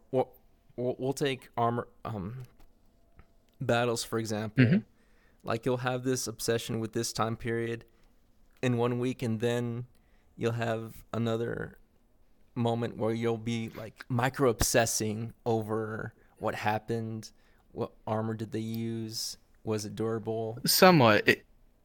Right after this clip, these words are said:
Speaker 2: it, it usually, like, morphs from one interest to the other. Like,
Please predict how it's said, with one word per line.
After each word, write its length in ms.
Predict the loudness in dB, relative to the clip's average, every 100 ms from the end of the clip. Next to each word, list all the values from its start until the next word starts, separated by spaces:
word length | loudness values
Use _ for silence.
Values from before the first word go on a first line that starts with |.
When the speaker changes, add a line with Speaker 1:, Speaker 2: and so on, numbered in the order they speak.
| _
Speaker 2:
it, 220 | 6 8
it 160 | 8 6
usually, 440 | 8 6 6 8
like, 200 | 8 8
morphs 580 | 8 6 8 8 6 4
from 280 | 4 6 6
one 200 | 6 8
interest 720 | 8 6 6 6 6 0 -2
to 160 | 4 6
the 160 | 6 4
other. 480 | 4 8 8 8 4
Like, 420 | 4 6 6 2